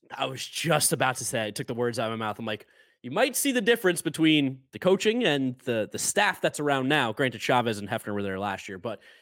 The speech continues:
you've got a lot of baseball guys who are smart, not baseball guys who have existed for forty years because their last name was Cora. Um, <laughs> so, yeah, I'm taking a shot at Joey Cora. I don't care. Whatever. He's not gonna listen to this.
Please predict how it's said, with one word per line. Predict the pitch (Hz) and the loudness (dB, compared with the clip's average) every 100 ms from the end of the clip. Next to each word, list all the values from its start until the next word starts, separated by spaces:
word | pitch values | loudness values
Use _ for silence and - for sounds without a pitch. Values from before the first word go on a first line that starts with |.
| - | -8
you've | 160 | 0
got | 220 | 4
a | 208 | 6
lot | 185 | 4
of | 151 | 4
baseball | 131 135 - 247 | 0 -2 4 6
guys | 185 139 147 202 - _ _ _ _ - | 6 4 4 0 -6 _ _ _ _ -10
who | 107 | -8
are | |
smart, | 95 151 170 127 _ _ _ - | -4 2 4 4 _ _ _ -4
not | 139 - | -4 0
baseball | 165 156 156 | 0 2 2
guys | 147 143 139 | 4 2 2
who | |
have | 143 | -2
existed | 123 110 160 - 127 | -4 -2 -2 0 -4
for | - | -6
forty | - 120 110 | -4 -4 -2
years | 107 107 - | -4 -4 -6
because | 107 117 104 98 - - | -8 -6 -4 -6 -8 -4
their | 110 | -2
last | 107 104 - | 0 -2 -6
name | 95 | -10
was | 95 | -6
Cora. | - 240 98 76 _ - - | 2 4 4 -6 _ -20 -6
Um, | 147 139 123 104 - | -2 -2 -2 -6 -6
<laughs> | |
so, | - - - 156 180 - 151 | -4 -2 -4 0 -2 2 2
yeah, | 156 127 | 2 0
I'm | 104 | -6
taking | 139 | -8
a | 110 | -6
shot | - 113 | -2 -2
at | 104 | -4
Joey | 120 104 | -8 -10
Cora. | 104 107 101 | -10 -8 -4
I | 143 | -2
don't | 131 107 | -2 -6
care. | 98 90 | -14 -8
Whatever. | 120 113 95 | -4 -4 -2
He's | 113 135 | -2 -2
not | 104 | -2
gonna | 98 | -4
listen | 90 - 95 | -12 -14 -12
to | |
this. | 98 98 | -10 -10